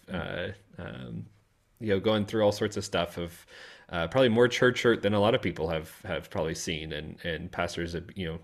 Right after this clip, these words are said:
Speaker 2: taken advantage of situations and all sorts of stuff. But, um, I think a, a strong legacy of people speaking into you,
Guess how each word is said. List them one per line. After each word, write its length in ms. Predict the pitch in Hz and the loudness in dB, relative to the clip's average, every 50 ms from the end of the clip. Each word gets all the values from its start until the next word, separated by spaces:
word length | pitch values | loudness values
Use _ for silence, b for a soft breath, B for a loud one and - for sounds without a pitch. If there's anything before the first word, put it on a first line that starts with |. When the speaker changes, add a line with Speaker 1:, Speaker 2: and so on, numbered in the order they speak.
| _ _ | _ _
Speaker 2:
taken 280 | - - 95 85 92 87 | -6 -4 -4 -2 -2 -4
advantage 420 | 85 85 90 85 87 85 82 80 | -2 -2 -2 -2 -2 -4 -4 -6
of 260 | 80 80 80 - - - B B B B B B B | -6 -6 -6 -10 -16 -20 B B B B B B B
situations 760 | - - 120 98 123 117 110 104 101 - 110 104 101 95 98 | 0 0 0 2 4 6 6 6 4 2 0 0 0 -2 -2
and 100 | 92 95 | 0 -2
all 80 | 92 | -2
sorts 260 | 90 - 98 92 - | -2 -2 -6 -4 -4
of 60 | 98 - | -8 -8
stuff. 380 | - - 82 80 80 - - _ | -4 -4 -4 -4 -4 -6 -12 _
But, 320 | _ 135 120 82 - - - - | _ -4 -4 -4 -4 -8 -14 -12
um, 300 | - 92 92 - 98 98 | -12 -10 -10 -10 -10 -8
I 60 | 92 98 | -10 -6
think 240 | - 117 104 87 | -4 -4 -2 0
a, 260 | 92 90 82 80 - b b b b b b b b - | 0 0 0 -2 -4 b b b b b b b b -6
a 80 | 98 | -6
strong 240 | - - 117 110 107 | 2 4 4 4 6
legacy 400 | 104 101 101 95 104 - - 98 | 6 6 6 4 2 0 -2 -2
of 60 | - | -2
people 240 | - 104 101 - 98 | -2 -4 -4 -2 -6
speaking 400 | - - - 101 95 - 90 90 | -4 -2 -2 -2 -2 -2 -2 -2
into 280 | 87 87 87 82 - 85 | -2 -2 -4 -4 -6 -6
you, 180 | 78 73 - | -6 -6 -8